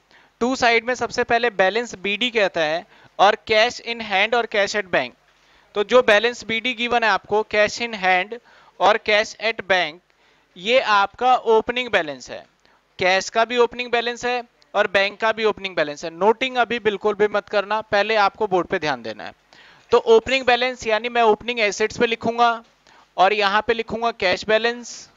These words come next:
और bank का balance, और amount given है cash का balance और bank के balance में, Amount given है यहां पे,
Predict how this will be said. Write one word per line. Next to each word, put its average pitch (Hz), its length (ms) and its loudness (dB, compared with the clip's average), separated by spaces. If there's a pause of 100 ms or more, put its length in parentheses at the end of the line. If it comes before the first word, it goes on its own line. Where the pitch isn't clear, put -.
(840)
और 214 220 6
bank 175 300 2
का 170 100 0
balance, 117 640 -8 (1300)
और 196 160 6
amount 214 380 4
given 226 320 0
है 240 60 -2
cash 208 280 0
का 233 120 0
balance 226 360 0
और 226 120 0
bank 196 260 0
के 233 80 -2
balance 226 360 -2
में, 233 240 -2 (800)
Amount 208 440 4
given 226 280 -2
है 233 60 0
यहां 214 160 2
पे, 208 280 -2